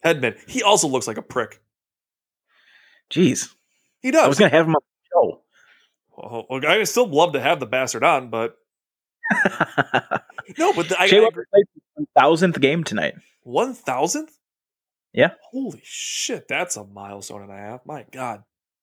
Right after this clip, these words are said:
Speaker 2: One thousandth N H L game.
Speaker 1: That's crazy.
Speaker 2: Yeah.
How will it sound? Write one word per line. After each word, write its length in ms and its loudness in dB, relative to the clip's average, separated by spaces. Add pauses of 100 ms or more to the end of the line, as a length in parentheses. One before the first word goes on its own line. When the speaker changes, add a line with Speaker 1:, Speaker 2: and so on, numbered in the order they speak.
(460)
Speaker 2:
One 200 2
thousandth 520 2
N 120 4
H 200 2
L 120 6
game. 320 2 (920)
Speaker 1:
That's 240 -6
crazy. 540 -10 (880)
Speaker 2:
Yeah. 240 0